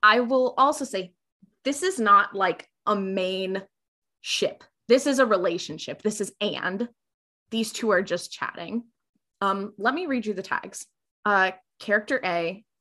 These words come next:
and character B. Ezra Bridger, Karen Farrell, Hammerly. These two will give it away, so I won't say. Additional tags. Crack treated seriously.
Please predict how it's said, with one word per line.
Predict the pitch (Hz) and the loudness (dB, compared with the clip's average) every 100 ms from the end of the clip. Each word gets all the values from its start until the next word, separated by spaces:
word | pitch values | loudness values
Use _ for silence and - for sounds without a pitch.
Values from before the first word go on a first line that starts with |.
| _ | _
and | 185 180 | -10 -10
character | 175 160 240 | -10 -8 -2
B. | 403 392 - _ _ _ - | 0 0 -2 _ _ _ -2
Ezra | 220 214 196 | 0 0 -2
Bridger, | 160 151 - 262 _ _ _ _ _ _ _ - | -4 -6 -8 -8 _ _ _ _ _ _ _ -8
Karen | 190 170 | -4 -2
Farrell, | 165 190 160 151 196 220 _ _ _ - | -2 -4 -2 -4 -6 -14 _ _ _ -6
Hammerly. | 269 226 151 151 180 _ _ _ _ _ - | -2 0 -2 -6 -12 _ _ _ _ _ -20
These | 180 226 214 | -8 -6 -6
two | 208 | -6
will | 190 | -6
give | 175 | -8
it | 160 | -10
away, | - - | -10 -12
so | - | -8
I | 165 | -8
won't | - | -10
say. | - _ _ _ _ _ _ _ _ _ - | -16 _ _ _ _ _ _ _ _ _ -6
Additional | 226 247 180 | -6 -4 -6
tags. | - - - - | -10 -16 -16 -20
Crack | - 370 - | -10 -10 -8
treated | 185 190 214 | -4 -4 -4
seriously. | 269 277 240 170 170 | -4 -2 -4 -6 -8